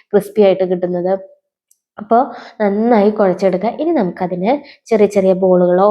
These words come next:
നിങ്ങൾക്ക് ഇഷ്ടമുള്ള ഷേപ്പിൽ അതിനെ ഉരുട്ടിയോ നീളത്തിലോ ഓവൽ ഷേപ്പിലോ എങ്ങനെ വേണമെങ്കിലും ഉണ്ടാക്കാം. അതിനെ നമ്മൾ റെഡിയാക്കി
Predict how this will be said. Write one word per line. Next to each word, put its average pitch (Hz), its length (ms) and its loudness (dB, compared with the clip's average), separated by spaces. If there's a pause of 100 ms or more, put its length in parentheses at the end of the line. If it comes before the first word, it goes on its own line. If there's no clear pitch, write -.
(160)
നിങ്ങൾക്ക് 190 360 -6
ഇഷ്ടമുള്ള 185 340 -8
ഷേപ്പിൽ 180 500 -6 (200)
അതിനെ 190 260 -2 (380)
ഉരുട്ടിയോ 185 540 2 (340)
നീളത്തിലോ 190 600 0 (160)
ഓവൽ 185 280 2
ഷേപ്പിലോ 190 540 -4
എങ്ങനെ 226 320 0
വേണമെങ്കിലും 180 460 -2 (440)
ഉണ്ടാക്കാം. 160 440 -4 (460)
അതിനെ 262 220 4
നമ്മൾ 190 260 0 (360)
റെഡിയാക്കി 190 580 -2